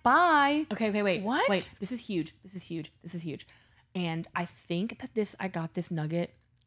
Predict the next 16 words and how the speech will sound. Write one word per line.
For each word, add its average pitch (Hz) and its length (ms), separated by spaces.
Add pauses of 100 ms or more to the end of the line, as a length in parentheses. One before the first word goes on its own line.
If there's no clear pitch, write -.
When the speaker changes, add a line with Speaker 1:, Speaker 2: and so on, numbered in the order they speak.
(100)
Speaker 2:
from 165 360 (120)
Esther 156 320
Perel. 156 520
I 175 120
don't 170 320
remember 160 240
if 170 180
that's 160 220
true, 165 320
but 175 140
I 160 40
got 160 200
this 190 140
nugget 160 300
from 160 160
some 165 460